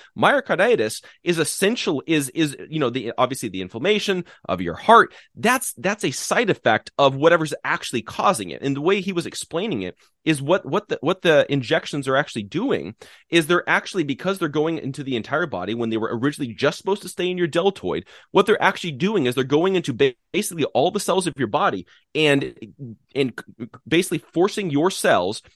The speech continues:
to produce some of these spike proteins so that way your body can go attack them. And, and the, the argument is you now create the antibodies and all that kind of stuff. Well, the problem is if it's going into the heart,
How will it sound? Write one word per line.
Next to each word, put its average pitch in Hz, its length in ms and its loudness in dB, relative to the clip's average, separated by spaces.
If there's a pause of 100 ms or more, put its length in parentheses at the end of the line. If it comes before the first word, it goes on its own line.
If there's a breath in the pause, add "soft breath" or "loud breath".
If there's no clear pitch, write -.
(180 soft breath)
to 180 100 0
produce 147 400 0
some 117 140 -2
of 123 80 -4
these 131 120 -4
spike - 280 -4
proteins 127 400 -2
so 120 80 -4
that - 80 2
way 127 80 0
your 131 100 4
body 127 460 4
can 113 180 -4
go 107 220 0
attack 208 340 -2
them. 107 160 -2
And, 123 240 -2
and 123 260 -2
the, 107 360 -2
the 101 140 -4
argument 123 480 2
is 98 140 -6
you 113 120 -2 (100)
now 104 360 -4
create 107 420 -4
the 92 160 -8
antibodies 104 500 -2
and 98 80 -8
all 98 100 -2
that 104 140 -4
kind 98 120 -8
of 95 60 -8
stuff. - 220 -4
Well, 135 160 -4
the 123 80 0
problem 214 460 4
is 98 220 -4 (340 loud breath)
if 175 120 2
it's 180 140 -2
going 233 380 0
into 208 200 0
the 101 140 -4
heart, - 500 0